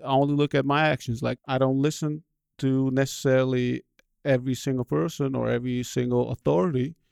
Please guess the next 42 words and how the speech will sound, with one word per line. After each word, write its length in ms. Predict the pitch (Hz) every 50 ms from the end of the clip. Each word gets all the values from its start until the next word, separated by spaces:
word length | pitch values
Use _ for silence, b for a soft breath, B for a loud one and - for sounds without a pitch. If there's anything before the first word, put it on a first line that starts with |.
| _ _ _ _ _ _
You 160 | - 135 127 120
just 360 | 117 127 123 - - - -
try 160 | 143 131 131
to 100 | 131 131
listen 400 | 131 131 139 135 - - 147 139 143
to, 520 | - 135 131 131 131 131 127 127 - - _ _ 139
uh, 220 | 131 120 120 123
a 40 | 120
lot 240 | 120 120 120 120 123
of 100 | 113 117
different 320 | 123 139 - 180 165 -
people 400 | 180 185 190 - 202 208 254 285 - _ _ _ _ _ _ _ _ _ -
and 360 | 147 135 127 123 127 131 131
see 420 | - - - 139 131 131 131 127 127
what 240 | 120 127 127 - -
they 160 | 127 123 123
agree 320 | 120 123 131 139 147 160
on 260 | 175 185 202 233 247 - -
and 80 | - 143
see 200 | - - 156 156
what 180 | 160 165 -
they 100 | 160 160
disagree 540 | 151 156 190 - - 208 190 160 139 123 123
on. 240 | 117 120 131 143 135
Ultimately, 520 | 131 151 - 147 156 156 151 143 147 147
you 80 | 156 151
ma-, 140 | 156 160 160
you 140 | 151 147
make 240 | 156 170 180 175 -
your 100 | 180 170
own 160 | 185 214 254
choices. 560 | 240 - 160 123 117 117 - - 120 113 - _ b b b b b b b b b b
Um, 280 | 135 123 - 123 127 - -
but 200 | 151 127 135 139
I'm 260 | 151 156 156 156 156
never 540 | 160 170 185 196 196 196 202 208 202 196 190 202 _ _ _ _ _ _ _ _ _ -
trying 240 | - 147 143 139 143
to 80 | 147 143
come 280 | - - 156 151 147
up 200 | 147 147 147 147
with 180 | 139 139 139 139
my 180 | 135 135 127